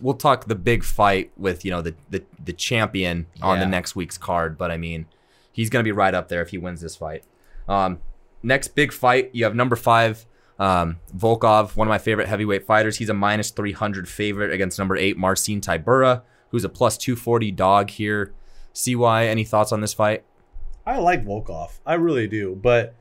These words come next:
Speaker 3: Tybura's winning fights, and he looks impressive.
Speaker 1: Four fight, four fight win streak?
Speaker 3: Yeah, he beat
Speaker 1: Yeah.
Speaker 3: Harris.
Speaker 1: Walt Harris, and
Speaker 3: And
Speaker 1: he
Speaker 3: then,
Speaker 1: beat, uh,
Speaker 3: uh,
Speaker 1: Greg
Speaker 3: Greg
Speaker 1: Hardy,
Speaker 3: Hardy, yeah,
Speaker 1: most
Speaker 3: knocked out,
Speaker 1: recent.
Speaker 3: knocked out Hardy in the first round.
Speaker 1: Mm-hmm. And Walt Harris.
Speaker 3: And Walt Harris in the first round. So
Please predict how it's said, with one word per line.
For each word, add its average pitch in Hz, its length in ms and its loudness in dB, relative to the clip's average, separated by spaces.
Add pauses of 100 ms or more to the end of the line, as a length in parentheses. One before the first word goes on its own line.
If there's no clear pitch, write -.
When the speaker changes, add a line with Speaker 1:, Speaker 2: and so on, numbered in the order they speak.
(260)
Speaker 3:
Tybura's 240 580 -4 (1300)
winning 151 360 0
fights, 131 460 0
and 127 140 -6
he 131 80 -4
looks 170 240 -2
impressive. 120 600 -2
Speaker 1:
Four 120 220 2
fight, 139 340 -2
four 135 160 0
fight 151 140 -2
win 147 120 -4
streak? 165 220 -4
Speaker 3:
Yeah, 170 200 6
he 123 60 2
beat 147 140 -4
Speaker 1:
Yeah. 78 60 -4
Speaker 3:
Harris. 147 540 2 (300)
Speaker 1:
Walt 101 180 2
Harris, 107 320 0
and 120 200 0
Speaker 3:
And - 20 2
Speaker 1:
he 117 80 0
Speaker 3:
then, 117 200 2
Speaker 1:
beat, 117 60 2
uh, 95 80 4
Speaker 3:
uh, 113 140 4
Speaker 1:
Greg 101 120 4
Speaker 3:
Greg 123 120 4
Speaker 1:
Hardy, 98 140 4
Speaker 3:
Hardy, 123 240 4
yeah, 113 180 0
Speaker 1:
most 120 260 0
Speaker 3:
knocked - 0 -
out, 117 180 2
Speaker 1:
recent. - 220 -10
Speaker 3:
knocked 123 180 -6
out 107 100 -6
Hardy 127 200 0
in 117 80 -4
the 117 60 -12
first 120 200 -10
round. 110 340 -6 (120)
Speaker 1:
Mm-hmm. 98 160 -4 (220)
And 104 180 0
Walt 110 140 2
Harris. 113 340 0
Speaker 3:
And 139 140 2
Walt 139 140 2
Harris 160 180 0
in - 40 -12
the - 20 -14
first 107 180 -8
round. 87 180 -12
So 113 380 -2